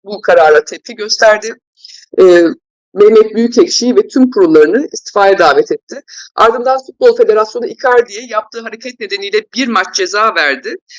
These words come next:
Önce Galatasaray bu cezaya itiraz etti. "Montaj." dedi, "ispat edin." dedi ve kabul etmedi. Ardından da Fenerbahçe bu cezayı az buldu. E, adaletsiz buldu. Aynı maddeden, e, ceza alanları hatırlattı.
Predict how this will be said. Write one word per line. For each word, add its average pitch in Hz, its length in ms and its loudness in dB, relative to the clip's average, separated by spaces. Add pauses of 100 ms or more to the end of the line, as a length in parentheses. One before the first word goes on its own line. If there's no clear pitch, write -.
(320)
Önce 247 240 0
Galatasaray 226 600 -4
bu 156 40 -16
cezaya 151 400 -6
itiraz 139 460 -10
etti. 240 360 -14
"Montaj." 214 520 -12
dedi, 147 340 -14
"ispat - 360 -16
edin." 156 200 -20
dedi 151 200 -16
ve 226 100 -14
kabul 196 320 -16
etmedi. 160 480 -16 (440)
Ardından 240 420 -10
da 302 80 -18 (100)
Fenerbahçe 240 800 -10
bu 175 80 -20
cezayı 170 480 -10
az 185 320 -10
buldu. 147 420 -18 (400)
E, 175 60 -12 (1300)
adaletsiz 196 720 0
buldu. 147 400 -4
Aynı 262 280 2
maddeden, 226 720 0
e, 185 300 -2
ceza 202 320 -2
alanları 185 680 -2
hatırlattı. 160 640 -20